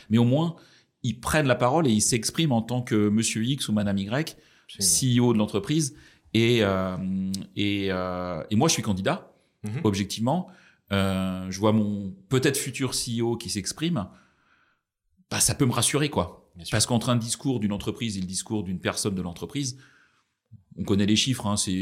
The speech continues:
Speaker 1: euh, l'impact n'est pas le même et on sait qu'on va plus croire une personne, euh, que, que, qu'une page, euh, qu'une page entreprise. Et d'ailleurs, c'est aussi vrai dans votre algo, vous valorisez les pages plutôt personnelles que les pages entreprises et, et c'est pas neutre.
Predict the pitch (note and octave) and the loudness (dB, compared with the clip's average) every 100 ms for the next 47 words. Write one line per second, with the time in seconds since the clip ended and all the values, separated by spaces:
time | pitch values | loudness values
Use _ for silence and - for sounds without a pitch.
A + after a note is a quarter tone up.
0 | G2 F2+ E2+ F2 F2 E2 F#2 G#2 G#2 F#2+ | -4 -6 -8 -10 -10 -8 -2 -2 -2 -4
1 | F#2+ G#2 A#2+ G2+ F#2+ A2 G#2 F2+ F2+ - | -2 0 -2 -2 -4 -4 -4 -4 -4 -6
2 | - - A#2 G#2+ F#2+ G2 - A2+ G2+ - | -8 0 2 2 -2 -2 -4 -6 -8 -12
3 | - _ _ _ - F2 F2 - G2 F2+ | -20 _ _ _ -8 -4 -2 -2 -2 -2
4 | F#2+ F#2 - F#2 G2+ F#2+ F#2 F2 F2 F#2 | -4 -8 -4 -2 0 0 -2 -6 -8 -6
5 | F#2+ F#2 F#2+ G2+ - B2 F#2 E2+ F2+ G2 | -4 -2 -2 -4 0 0 0 -4 -6 -6
6 | F#2+ D#2 - - _ - F2 F#2 F2 F#2 | -6 -8 -12 -20 _ -6 -4 -2 0 0
7 | F2+ F2 - G#2 A#2+ F#2 F2 F2 F#2+ F#2+ | -2 -4 0 2 4 2 -4 -4 -2 -2
8 | F#2 G2 F#2 F2+ - F#2 - F#2+ F2+ F2 | -4 -4 -4 -6 -6 -8 -8 -10 -8 -6
9 | - E2+ F#2 G2+ F#2+ F2+ E2 F2+ F2 F#2 | -6 -6 -2 -4 -4 -8 -6 -8 -8 -10
10 | G2 B2 G2+ F#2 - - _ E2+ F2+ E2 | -8 -4 -4 -4 -8 -20 _ -4 -2 2
11 | G#2+ C3+ - | 2 2 -4